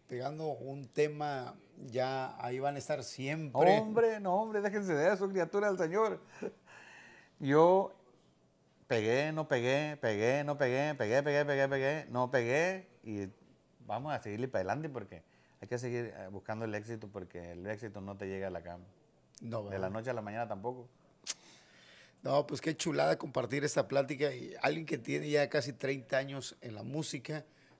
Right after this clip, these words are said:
Speaker 1: este, que dejó de, dejó las vacas allá en el rancho, agarró el micrófono, se vino, pagó el coyote y se vino para Estados Unidos.
Speaker 2: Y, compa,
Speaker 1: Feliz.
Speaker 2: mire, era muy bonito cuando éramos niños nosotros porque era, eh,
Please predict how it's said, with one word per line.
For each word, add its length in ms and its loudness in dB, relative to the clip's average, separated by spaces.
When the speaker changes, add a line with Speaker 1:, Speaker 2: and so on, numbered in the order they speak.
Speaker 1:
este, 1000 -8
que 180 -8
dejó 320 2
de, 160 -6
dejó 440 2
las 220 6
vacas 380 6
allá 180 -2
en 80 -4
el 140 -8
rancho, 500 -2
agarró 360 -2
el 60 -2
micrófono, 640 -4
se 140 -6
vino, 340 -4
pagó 280 -4
el 80 -6
coyote 560 -6
y 560 -10
se 120 -10
vino 220 -6
para 120 -12
Estados 220 -8
Unidos. 480 -10
Speaker 2:
Y, 180 -4
compa, 380 -2
Speaker 1:
Feliz. 180 -16
Speaker 2:
mire, 400 -2
era 180 0
muy 140 -6
bonito 320 -6
cuando 200 -2
éramos 280 -2
niños 240 -4
nosotros 340 -4
porque 220 -4
era, 140 0
eh, 180 -10